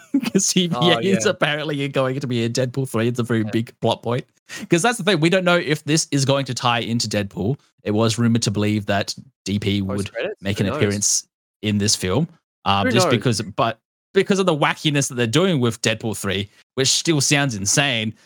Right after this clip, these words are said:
Speaker 1: and they still haven't given it a proper title yet, according to Sean Levy, the director for Deadpool three.
Speaker 2: Can't decide
Speaker 1: Um,
Speaker 2: on
Speaker 1: 'cause,
Speaker 2: one
Speaker 1: yeah,
Speaker 2: yet.
Speaker 1: at the moment, they're just calling it Deadpool three, but he's like, "It's more along the lines of Deadpool versus Wolverine," and then, like,
Speaker 2: Yeah.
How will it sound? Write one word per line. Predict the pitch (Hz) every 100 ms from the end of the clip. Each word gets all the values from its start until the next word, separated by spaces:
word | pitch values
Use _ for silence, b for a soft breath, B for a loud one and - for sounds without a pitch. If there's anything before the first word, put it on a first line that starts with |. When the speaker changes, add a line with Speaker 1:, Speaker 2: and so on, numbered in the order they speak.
| _ 107
Speaker 1:
and | 113
they | 120
still | - 175
haven't | 175 202 185
given | 175 160
it | 151
a | 131
proper | - 156 131
title | - 135 156 147
yet, | 120 110 104
according | 117 - 123 113 113
to | - 110
Sean | - 104
Levy, | 95 92
the | 98
director | 101 101 98
for | 101
Deadpool | 101 98 -
three. | 117 101
Speaker 2:
Can't | 175 -
decide | - - 131 135
Speaker 1:
Um, |
Speaker 2:
on | 127
Speaker 1:
'cause, | 123
Speaker 2:
one | 113
Speaker 1:
yeah, | 180
Speaker 2:
yet. | 185
Speaker 1:
at | 220
the | 214
moment, | 190 202
they're | 190 185
just | 180
calling | 175 160
it |
Deadpool | 156 156 147
three, | 135 151
but | 143
he's | 135
like, | 156 -
"It's | 185
more | 220 285
along | 262 233 202
the |
lines | 156 151 156
of | 127
Deadpool | 104 123 123 135
versus | 120 131 117
Wolverine," | 104 107 101 98 101 123 B B -
and | 110 107
then, | 113
like, | 113 117
Speaker 2:
Yeah. | 151